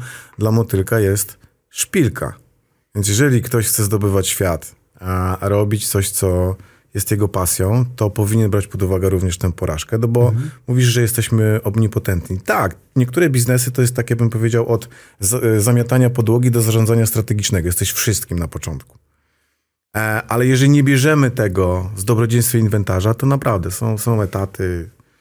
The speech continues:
Speaker 1: jasna, e, jasna struktura, swoje biurko, paprotka i, ale jeżeli ktoś to lubi, no to sorry, no.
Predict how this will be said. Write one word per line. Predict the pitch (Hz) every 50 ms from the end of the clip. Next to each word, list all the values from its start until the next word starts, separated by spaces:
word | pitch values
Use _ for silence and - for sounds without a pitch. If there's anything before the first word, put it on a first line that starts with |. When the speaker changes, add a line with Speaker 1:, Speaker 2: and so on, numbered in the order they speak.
| _ _ _ _ -
Speaker 1:
jasna, | 101 107 107 110 - - 107 98 92 90 90 87 - 85 85 85 85 85 85 85 85 85
e, | 90
jasna | 98 104 101 - - 95
struktura, | - - - 85 - - - 98 95 95 87 82 80 87
swoje | 85 - - 98 107 104 95 85
biurko, | 82 85 87 87 90 - - 80
paprotka | 76 - 90 - - 98 92 90 - - 87 82 80
i, | 87 90 90 90 - - _ - - - - - - _ -
ale | 95 104
jeżeli | 104 110 117 123
ktoś | - 117 -
to | - 120
lubi, | 104 101 87 87 113
no | 123 117 113
to | 120 120 117 117 120 117 113 - - _ _ _ _ _
sorry, | - - - 78 69 - - -
no. | 85 95